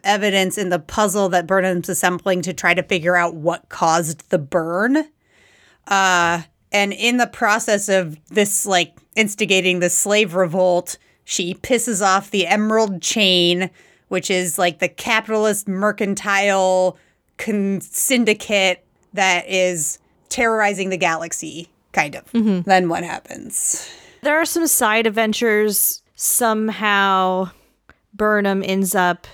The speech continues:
Speaker 2: debating a bunch of, oh, I can't remember what they're called.
Speaker 1: Oh, Vulcans and Romulans, yeah.
Speaker 2: Vulcans and Romulans to get, like, a piece of information, which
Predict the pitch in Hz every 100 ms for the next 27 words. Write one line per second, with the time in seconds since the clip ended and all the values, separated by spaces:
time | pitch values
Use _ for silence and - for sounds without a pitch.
0 | _ _ _ _ _ _ _ _ 202 -
1 | 214 180 - 196 185 185 185 180 180 185
2 | - 170 180 175 180 196 170 165 170 165
3 | - - - _ _ - 180 170 - 175
4 | 170 160 165 165 190 175 - - 65 65
5 | - - _ _ - 240 233 202 233 262
6 | 247 214 202 202 208 180 156 - 202 185
7 | - 208 214 247 220 208 202 190 185 190
8 | 196 196 196 196 190 - - - 208 226
9 | 185 208 - - 196 185 190 - 220 214
10 | 220 196 196 202 190 190 - 202 190 190
11 | 180 - 185 180 -